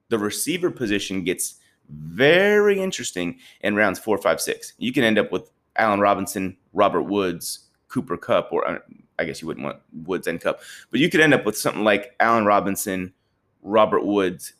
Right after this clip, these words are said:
D J Moore slash Deontay Johnson.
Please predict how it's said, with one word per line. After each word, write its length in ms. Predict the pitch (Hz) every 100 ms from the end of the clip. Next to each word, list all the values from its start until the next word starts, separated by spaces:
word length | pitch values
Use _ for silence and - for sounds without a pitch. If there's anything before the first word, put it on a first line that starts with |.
| -
D 180 | - 110
J 200 | 107 98
Moore 420 | 104 104 98 95
slash 760 | - - 101 98 90 87 - - _
Deontay 380 | 107 98 90 85
Johnson. 480 | 104 101 87 -